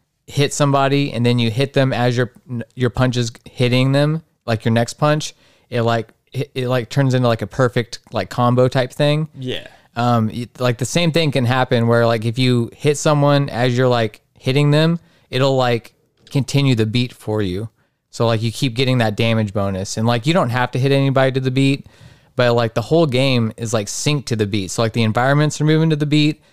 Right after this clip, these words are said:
Speaker 1: uh, the enemies move to the, to the beat, and then, like, usually if they're gonna attack you, like, their attack will show up, like, two beats beforehand. So, you know, like, you've got two beats to dodge out of the way. And, like, you can sync your dodge to that. And, like, once you get really good at it,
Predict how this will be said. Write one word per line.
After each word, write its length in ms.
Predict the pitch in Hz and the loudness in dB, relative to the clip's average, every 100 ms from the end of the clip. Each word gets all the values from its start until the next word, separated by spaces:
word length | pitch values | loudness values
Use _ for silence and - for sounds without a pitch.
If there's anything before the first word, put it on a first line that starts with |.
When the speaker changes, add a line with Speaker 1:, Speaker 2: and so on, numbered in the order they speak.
| _ _ - | _ _ -6
Speaker 1:
uh, 160 | 107 107 | -2 0
the 180 | 113 | 0
enemies 480 | 117 139 151 156 127 | 0 2 4 2 2
move 200 | 139 143 | 0 0
to 100 | 139 | -2
the, 320 | 135 143 139 - _ - | 0 0 0 -6 _ -6
to 100 | 139 | -2
the 100 | 139 | 0
beat, 280 | 139 147 - | 2 2 0
and 120 | 117 | 0
then, 180 | 117 117 | 2 2
like, 420 | 113 113 107 - _ _ _ _ | 2 0 -2 -6 _ _ _ _
usually 540 | 120 135 170 156 139 120 | -2 0 2 2 0 0
if 80 | 120 | 0
they're 200 | 139 123 | 2 2
gonna 240 | 139 123 | 2 2
attack 400 | 107 120 117 - | 0 -2 -4 0
you, 240 | 165 175 - _ _ _ _ | 0 0 -2 _ _ _ _
like, 340 | 120 113 - _ - | -4 -4 -8 _ -4
their 140 | 135 143 | 0 0
attack 320 | - 151 - | 0 -2 -2
will 80 | 123 | -2
show 340 | - 139 135 | 2 2 4
up, 140 | 131 | 2
like, 160 | 120 110 | 0 -2
two 200 | - 151 | 0 2
beats 240 | 139 127 - | 2 0 -2
beforehand. 840 | 123 - 131 120 113 101 107 - _ _ _ _ | -4 0 2 2 0 -2 -4 -8 _ _ _ _
So, 140 | 139 | -2
you 160 | 131 131 | 2 2
know, 320 | 143 147 127 | 4 4 2
like, 180 | 117 110 | 2 -2
you've 120 | 120 | -2
got 280 | 143 92 - | -2 -2 -4
two 180 | 156 135 | 0 2
beats 300 | 135 120 - | 0 -2 -4
to 140 | 110 | -2
dodge 340 | 113 117 117 | 0 0 2
out 140 | 117 113 | 2 2
of 40 | |
the 80 | 104 | 0
way. 360 | 110 95 117 - _ _ _ - | 0 -2 -6 -14 _ _ _ -4
And, 180 | 117 | 0
like, 160 | 113 110 | 2 0
you 140 | 120 | 0
can 120 | 120 110 | 0 -2
sync 300 | - 151 135 | 0 -2 0
your 100 | 113 | 0
dodge 380 | 120 117 110 | 2 0 0
to 100 | - 120 | 0 0
that. 340 | 117 110 98 | 0 0 -2
And, 80 | 113 | -4
like, 180 | 107 123 | -2 0
once 160 | 139 | 0
you 80 | 135 | 0
get 120 | 131 | 0
really 200 | 123 127 | 2 0
good 240 | 107 123 120 | 2 2 2
at 180 | 110 | 2
it, 240 | 113 113 | 0 -2